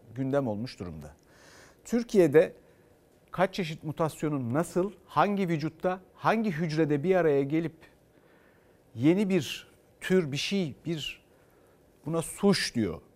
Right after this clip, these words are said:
bilim insanları, ortaya çıkabil-, çıkarabileceği konusunda yeterince siyaset ve bilim kurulu bu konuya dikkat ediyor mu, etmiyor mu, bunun peşine düşülüyor mu?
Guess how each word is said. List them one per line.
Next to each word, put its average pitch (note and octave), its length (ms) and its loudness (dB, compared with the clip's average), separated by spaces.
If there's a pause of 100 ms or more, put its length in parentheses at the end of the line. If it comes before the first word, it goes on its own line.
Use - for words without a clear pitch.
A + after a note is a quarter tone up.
(220)
bilim B2 180 -6
insanları, G2+ 560 -6 (240)
ortaya F3+ 420 8
çıkabil-, - 520 0
çıkarabileceği D#3+ 720 0
konusunda A#2+ 640 -2 (680)
yeterince F#3 640 4
siyaset E3+ 580 6
ve D3+ 140 0
bilim F#3 220 0
kurulu C#3+ 380 -2
bu E3 60 -4
konuya D3+ 420 0
dikkat D3 340 0
ediyor E3 300 8
mu, C3 240 4 (180)
etmiyor G3 420 6
mu, A#2+ 160 0
bunun F#3 140 -2
peşine F3+ 440 -2
düşülüyor G3 420 6
mu? D3+ 280 0